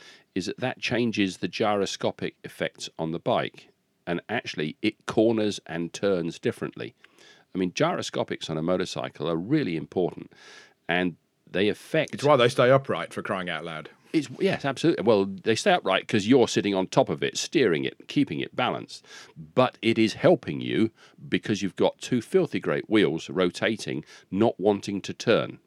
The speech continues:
Speaker 1: So when you get a restriction on turning, it's because the wheel doesn't want to change direction. When you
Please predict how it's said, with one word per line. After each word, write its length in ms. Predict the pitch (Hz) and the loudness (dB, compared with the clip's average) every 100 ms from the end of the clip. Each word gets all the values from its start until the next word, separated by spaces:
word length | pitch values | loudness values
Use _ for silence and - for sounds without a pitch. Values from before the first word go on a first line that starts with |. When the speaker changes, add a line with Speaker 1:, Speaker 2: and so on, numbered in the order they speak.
| _ | _
Speaker 1:
So 160 | - | -4
when 140 | 90 160 | -2 0
you 80 | 113 | 0
get 100 | 104 | 0
a 120 | 95 | 0
restriction 400 | - - - 82 | -2 -6 -6 -6
on 140 | 78 | -6
turning, 380 | - 95 71 64 | -2 -2 -2 -2
it's 120 | 92 | -6
because 320 | - 95 107 98 | -6 -8 -6 -4
the 80 | |
wheel 220 | 95 120 95 | -2 0 0
doesn't 360 | 95 87 85 | -2 -4 -6
want 180 | - 85 | -2 -2
to 60 | 82 - | -4 -4
change 240 | 76 80 | -4 -4
direction. 420 | 76 87 - - - _ - - - - | -4 -4 -6 -12 -20 _ -20 -20 -14 0
When 180 | 139 | 2
you 160 | 202 | 4